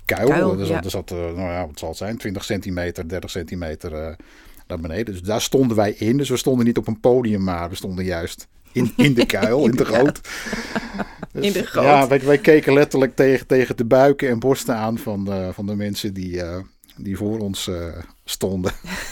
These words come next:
Speaker 1: Ja, dat was wel,
Speaker 2: Geweldig
Speaker 1: dat was wel,
Speaker 2: uitzicht.
Speaker 1: ja, ja, geweldig uitzicht. En die, die, ja, door alle drukte kwamen die buiken natuurlijk allemaal steeds meer naar voren. Dus, eh, ja, het was eigenlijk wel,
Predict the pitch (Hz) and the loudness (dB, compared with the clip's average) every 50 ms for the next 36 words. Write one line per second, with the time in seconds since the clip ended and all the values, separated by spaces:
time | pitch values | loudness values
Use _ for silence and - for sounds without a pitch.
0 | - - - - - 277 - - - - 311 - - - - - - - 208 208 | -8 -8 -6 -4 -6 -6 -6 -4 -2 -2 -2 -2 -2 -6 -6 -6 -6 -6 -6 -4
1 | 214 208 202 185 - 214 - 208 220 202 202 214 214 208 208 202 196 208 - 135 | -4 -4 -4 -4 -6 -4 -2 -2 0 2 2 2 2 0 0 0 2 2 2 4
2 | 127 135 - 226 147 143 143 151 156 160 156 151 143 135 139 139 - - 151 147 | 4 2 2 2 2 6 8 8 10 10 10 10 10 8 6 6 6 6 6 8
3 | 147 143 135 123 127 135 139 - - 143 135 - - 120 110 117 120 110 117 120 | 8 8 6 6 6 4 4 4 2 0 0 2 2 0 2 2 0 2 2 4
4 | 113 131 135 123 101 92 - 104 107 120 - 117 120 117 110 - 131 131 123 - | 6 6 6 4 4 0 -2 0 0 0 2 2 2 2 2 4 2 2 2 2
5 | 117 - - 117 113 113 113 117 113 107 98 104 120 120 123 123 123 117 113 107 | -4 0 0 2 2 4 2 0 0 -2 0 2 4 4 4 4 2 0 -2 0
6 | 113 117 110 107 117 127 120 123 - - 123 117 113 - 113 117 107 107 104 - | 0 0 0 0 -2 -2 -4 -4 -2 0 0 0 2 2 0 2 2 2 2 2
7 | 127 123 123 113 107 98 92 95 98 - - 104 110 107 - - - 98 - - | 2 4 4 4 2 2 -2 -4 -8 -8 -6 -4 -4 -4 -4 -6 -8 -8 -8 -8
8 | - 101 95 98 92 87 90 98 - - - 98 95 92 | -10 -8 -6 -6 -6 -4 -6 -6 -6 -6 -6 -6 -6 -4